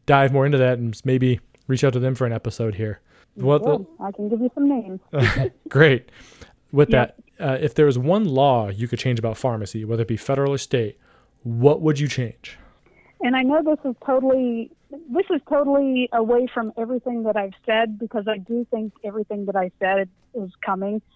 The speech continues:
Speaker 2: as far as pharmacists being able to manage chronic disease state medications. But, and correct me if I'm wrong, but being able to use manufacturer coupons on Medicare Part D prescriptions.
Speaker 1: Okay.
Speaker 2: I would really like to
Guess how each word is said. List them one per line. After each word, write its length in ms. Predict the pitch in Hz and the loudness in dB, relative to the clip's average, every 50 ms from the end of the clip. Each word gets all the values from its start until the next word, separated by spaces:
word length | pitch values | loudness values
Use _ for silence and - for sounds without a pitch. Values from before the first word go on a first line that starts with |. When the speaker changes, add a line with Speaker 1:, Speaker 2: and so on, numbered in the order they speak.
| _ _ - - | _ _ -8 -6
Speaker 2:
as 100 | 208 196 - | -6 -6 -2
far 260 | - 196 190 190 185 | -2 0 0 0 0
as 80 | 180 180 - | -2 -4 -4
pharmacists 480 | - 196 196 190 185 - 220 202 196 - - | -4 -4 -4 -4 -6 -6 -6 -6 -6 -6 -6
being 240 | 202 190 190 190 | -6 -6 -4 -6
able 240 | 190 185 180 190 190 | -6 -6 -6 -6 -6
to 80 | 180 185 | -6 -6
manage 380 | 185 185 185 190 190 190 185 - - | -6 -6 -6 -6 -6 -6 -8 -10 -8
chronic 320 | - 208 196 196 190 - | -6 -6 -6 -6 -8 -8
disease 300 | - 196 185 - 202 196 - - | -10 -10 -8 -8 -10 -10 -10 -6
state 240 | - 196 190 - - | -6 -6 -6 -6 -8
medications. 680 | 190 190 185 175 - 202 190 190 - 233 220 220 220 _ _ _ _ _ _ _ _ _ - | -10 -10 -10 -8 -6 -6 -6 -6 -6 -6 -6 -6 -6 _ _ _ _ _ _ _ _ _ -2
But, 300 | 233 226 220 214 226 - - - - - - - | 0 2 2 0 -2 -4 -10 -16 -16 -16 -14 -8
and 320 | - 247 233 233 226 220 - _ | -4 -2 -2 -2 -2 -4 -8 _
correct 380 | - - - 269 285 359 - - | -12 -4 -2 0 0 0 0 0
me 120 | 311 302 | 0 0
if 120 | 269 - - | 0 0 -2
I'm 200 | 214 196 190 190 | -4 -4 -4 -4
wrong, 400 | 202 214 220 208 190 185 180 185 _ _ _ _ _ _ _ _ _ _ _ _ _ _ - | -2 -2 0 0 -2 -2 -6 -10 _ _ _ _ _ _ _ _ _ _ _ _ _ _ -4
but 160 | 262 254 247 | -2 -2 0
being 280 | 285 311 381 415 381 | 2 2 2 2 2
able 260 | 285 247 262 247 277 247 | 2 2 2 0 0 -2
to 60 | 240 | -2
use 320 | 226 220 226 226 220 196 | -4 -2 -4 -4 -4 -6
manufacturer 840 | 208 196 196 208 220 220 202 - 220 202 208 202 - - 202 190 180 - - | -8 -8 -8 -6 -6 -8 -6 -2 -2 -2 -2 -4 -6 -8 -8 -8 -8 -8 -8
coupons 460 | 233 226 - - 233 220 226 220 214 - | -8 -6 -6 -4 -4 -4 -4 -6 -8 -10
on 140 | - 196 190 185 | -10 -10 -10 -8
Medicare 460 | 185 190 190 196 - - 202 190 180 | -6 -6 -6 -6 -4 -2 -4 -4 -4
Part 240 | - - 175 175 - _ - | -4 -6 -6 -6 -6 _ -12
D 140 | 180 175 165 - | -12 -10 -10 -10
prescriptions. 640 | 170 160 - - 147 139 _ - - - - - - _ _ _ _ _ _ _ _ _ - - | -12 -12 -10 -10 -10 -10 _ -14 -20 -20 -20 -20 -20 _ _ _ _ _ _ _ _ _ -2 0
Speaker 1:
Okay. 340 | 143 175 - 147 160 190 - - - - - - - _ _ _ _ _ _ - - - | 0 2 2 0 -2 -2 -8 -14 -18 -20 -20 -20 -20 _ _ _ _ _ _ -12 -8 -6
Speaker 2:
I 80 | 320 370 | -4 -2
would 240 | 403 339 202 185 175 180 185 185 | -2 -4 -6 -8 -18 -18 -14 -8
really 260 | 208 226 262 285 262 | -6 -4 -4 -4 -4
like 220 | 226 208 208 208 - | -4 -4 -4 -6 -8
to 80 | 208 | -14